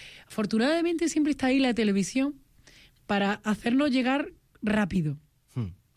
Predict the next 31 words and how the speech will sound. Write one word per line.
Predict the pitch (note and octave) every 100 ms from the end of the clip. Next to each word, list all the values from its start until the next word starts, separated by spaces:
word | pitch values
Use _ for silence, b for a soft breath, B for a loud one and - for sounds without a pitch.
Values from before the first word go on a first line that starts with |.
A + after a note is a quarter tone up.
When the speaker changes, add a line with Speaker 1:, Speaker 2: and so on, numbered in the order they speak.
| B B B -
Speaker 1:
Y | A3+
son | B3+ C4
plataformas, | D#4 C#4 B3 C#4 C#4 B3+
y | G#3+
cuando | G#3 G3+ G3+ G3+ G3
existen | G3 C4 D#4+ C#4+
programas | C4+ B3+ A#3+
como | A3+ G#3+
este | G#3+ A3
de | G#3
Blanco, | G3+ A3+ - G3+ B B
o | A#3
La | G#3+ G3
Voz | B3+ - -
Kids, | C4+ C4 B3+ - b b b
que | G3+
dentro | G#3+ A#3+
de | A3+
poco | A3 A3 A3+
saldré | G#3+ G3 G#3 A3 G#3+
ahí | G#3
con | G#3+ G#3
David, | F3+ G#3+ B3+ A#3 A3+
con | G3+ F#3
Bibi, | A#3 G#3 G#3+ G#3+ B B B B
que | -
estaré | G#3+ A3 G3 G3+
de | G#3
asesora | G3+ F#3 A3 G#3 G3 F#3 G#3+
con | G3 G3+
él, | A#3 A3+ A3